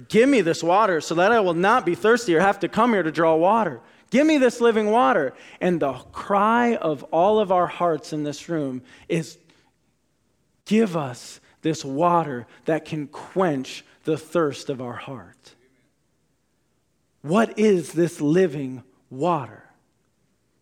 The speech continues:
Jesus is talking here about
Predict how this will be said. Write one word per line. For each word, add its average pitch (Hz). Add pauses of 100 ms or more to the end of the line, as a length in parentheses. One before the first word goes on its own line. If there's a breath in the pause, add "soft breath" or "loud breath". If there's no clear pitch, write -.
(1600)
Jesus 226
is -
talking 180
here 127
about 131